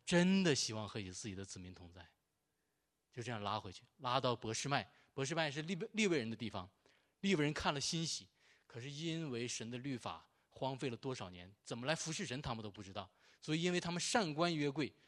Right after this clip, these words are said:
上帝击杀了他们七十人。这下又慌了，到自己家没有伺候好也不行，那怎么办？结果伯示麦人把这个约柜给谁了？给了基列耶琳的一个人，叫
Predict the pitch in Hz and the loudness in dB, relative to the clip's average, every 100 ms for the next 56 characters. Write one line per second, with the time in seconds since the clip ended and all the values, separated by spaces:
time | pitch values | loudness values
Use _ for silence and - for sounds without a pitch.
0 | _ - 175 151 147 - 156 151 143 147 | _ -2 0 2 0 -4 -2 2 2 0
1 | 135 - 165 147 110 92 - _ - - | -6 -4 -4 -4 -6 -8 -14 _ -20 -6
2 | 190 180 196 156 143 120 107 - _ _ | -2 2 4 4 2 2 -2 -10 _ _
3 | 226 208 262 151 117 202 185 185 - _ | 4 6 4 0 0 4 4 4 -2 _
4 | _ _ _ _ _ _ _ _ _ _ | _ _ _ _ _ _ _ _ _ _
5 | - 190 202 175 - 202 165 135 95 95 | -2 6 8 8 4 2 4 2 0 -8
6 | _ _ 120 110 113 196 - 98 - _ | _ _ -6 -6 -2 0 0 -4 -14 _
7 | _ _ _ 202 143 104 117 98 _ _ | _ _ _ -4 -4 -2 -4 -6 _ _
8 | _ _ _ _ _ _ _ _ - 143 | _ _ _ _ _ _ _ _ -10 -6
9 | 127 143 143 175 160 113 117 123 _ _ | -4 -2 -2 4 4 4 -2 -10 _ _
10 | 107 107 123 127 131 120 101 - 98 95 | -4 -4 -4 -4 -4 -6 -8 -8 -10 -12
11 | _ _ _ _ _ _ 110 104 110 107 | _ _ _ _ _ _ -6 -4 -4 -6
12 | _ - 135 135 139 123 113 131 131 107 | _ -12 -8 -4 -2 -2 -4 -6 -6 -6
13 | 104 123 104 104 104 92 101 - 120 104 | -8 -8 -8 -8 -8 -10 -14 -4 -4 -4